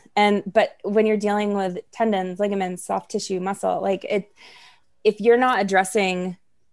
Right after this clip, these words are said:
the issue, if you're not getting stronger around the area that is weak, you're always gonna have it. And th-, it's true, like, there are, the strongest runner, lifter in the world is always gonna have something that they, that they're nursing a little bit.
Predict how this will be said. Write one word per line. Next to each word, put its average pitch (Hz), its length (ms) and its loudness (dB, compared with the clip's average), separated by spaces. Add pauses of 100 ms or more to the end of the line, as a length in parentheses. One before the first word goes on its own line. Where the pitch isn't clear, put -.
(380)
the 185 320 -4
issue, 220 460 0
if 220 100 -2
you're 196 120 0
not 196 240 0
getting 196 260 2
stronger 196 460 2
around 190 280 2
the 185 140 -6
area 190 280 0
that 180 160 -4
is 180 160 -6
weak, 208 460 -4 (680)
you're 208 220 -4
always 190 340 2
gonna 180 180 -8
have - 240 -8
it. - 180 -16 (340)
And 240 340 2 (100)
th-, - 140 -4
it's 311 220 -4
true, 330 320 -2
like, 247 200 2
there 247 140 2
are, 233 360 2
the 202 200 -2
strongest 262 600 0 (640)
runner, 214 760 2 (180)
lifter 220 340 0
in 208 100 0
the 196 80 0
world 208 300 2
is 240 180 -4 (100)
always 233 300 0
gonna 220 160 -2
have 202 220 -4
something 190 420 -4
that 180 160 -4
they, 190 240 -4
that 185 100 -14
they're 196 120 -4
nursing 185 420 -8
a 190 40 -8
little 190 200 -8
bit. 247 260 -4